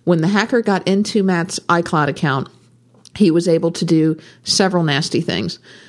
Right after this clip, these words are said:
Um, one is he was able to get access to Matt's email. And as you know, we use email as a medium for so many things. And many other websites will use your email to send you password resets. So once he got into Matt's iCloud account,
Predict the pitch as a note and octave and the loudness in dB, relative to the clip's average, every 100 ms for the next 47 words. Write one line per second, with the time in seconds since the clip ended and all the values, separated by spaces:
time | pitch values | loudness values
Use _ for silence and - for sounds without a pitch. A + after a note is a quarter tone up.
0 | - - D#3+ D#3+ E3+ F#3+ A3+ A#3+ A#3 F#3+ | -20 -4 0 0 2 2 2 0 2 2
1 | G3 F3+ F3+ F#3+ E3 D#3+ - D#3 - F#3 | 2 2 2 2 2 0 -2 -2 0 0
2 | E3 D3 D3+ - G#3+ A3 D#3+ C#3+ D3+ - | 0 0 -4 -2 0 2 2 0 -2 -2
3 | D#3+ D#3 D3+ E3 E3 E3+ D#3+ D#3 D#3+ E3 | 0 0 0 -2 0 0 2 2 2 2
4 | E3 E3 D#3+ E3 D#3+ D#3 D3+ E3 D#3+ D#3 | 0 0 0 0 0 0 0 0 0 2
5 | D#3 F3 E3+ - G3 A3+ A3+ D#3+ D3 C#3 | 0 0 -2 0 0 2 0 0 -2 -2
6 | D#3+ - - - - F3 E3+ F#3 A#3 A3+ | -2 -4 -12 -20 -4 0 2 2 2 2
7 | G#3 F#3+ D#3+ - E3 D3+ F3 G3 F3 E3+ | 2 2 0 0 0 0 -2 0 0 2
8 | D#3+ E3 D#3+ - A#3+ B3+ D3+ D3 F3 - | 0 0 0 0 0 0 0 -2 -4 -10
9 | - - F3 F3 E3+ E3+ E3+ - D3+ - | -20 -4 0 2 2 0 -2 0 -2 0
10 | D#3 D3 D3+ D3 - C3 - - - - | 0 0 0 0 -2 -4 -6 -12 -18 -20
11 | - - E3 D#3+ F#3 G#3+ A3+ A3 G#3+ A3 | -8 0 0 2 0 0 0 0 0 0
12 | F#3+ E3+ F3+ - D4 A#3+ E3+ D3+ F3+ D#3 | 0 0 -2 -2 -2 0 0 0 0 0
13 | D3+ | -2